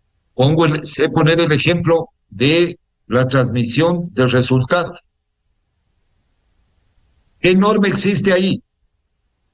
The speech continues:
Una sola norma, que dice, "El C N E utilizará los medios tecnológicos que considere adecuados para tabular y transmitir la información".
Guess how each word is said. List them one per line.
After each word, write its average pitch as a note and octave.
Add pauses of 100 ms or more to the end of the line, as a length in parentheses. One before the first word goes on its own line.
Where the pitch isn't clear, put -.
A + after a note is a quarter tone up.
(160)
Una B2+
sola B2+
norma, G#2 (800)
que A#2+
dice, C#3+ (360)
"El C3
C D3+
N D#3
E F#3+
utilizará D#3+
los E3+
medios F#3
tecnológicos E3
que C#3+
considere D3
adecuados D3+ (1900)
para D#3 (920)
tabular C3+
y D#3
transmitir C3+
la D3+
información". C3